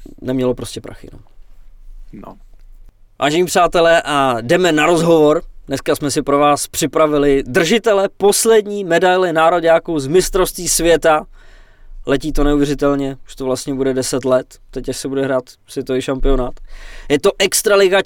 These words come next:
Speaker 1: Champ se Slaví dva tisíce osm, odchovanec Budějovic, který v posledních dvou sezónách vystřídal tři kluby a přes Mladou Boleslav a Pardubice se zpátky dostal na jih Čech. Útočník Michal Vondrka. Tak já už tady u sebe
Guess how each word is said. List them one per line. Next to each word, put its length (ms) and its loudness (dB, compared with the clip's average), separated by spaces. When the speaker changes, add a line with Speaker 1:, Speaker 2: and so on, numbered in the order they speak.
Speaker 1:
Champ 220 0
se 180 2
Slaví 480 2
dva 160 0
tisíce 400 -2
osm, 440 0
odchovanec 480 0
Budějovic, 560 2
který 320 2
v 60 -2
posledních 400 2
dvou 180 2
sezónách 520 2
vystřídal 520 0
tři 200 -6
kluby 400 2
a 180 0
přes 280 -6
Mladou 280 2
Boleslav 520 2
a 60 -2
Pardubice 720 0
se 140 0
zpátky 480 0
dostal 500 2
na 140 2
jih 200 0
Čech. 360 -2
Útočník 560 2
Michal 320 4
Vondrka. 480 2
Tak 100 2
já 100 4
už 100 2
tady 160 4
u 80 4
sebe 440 4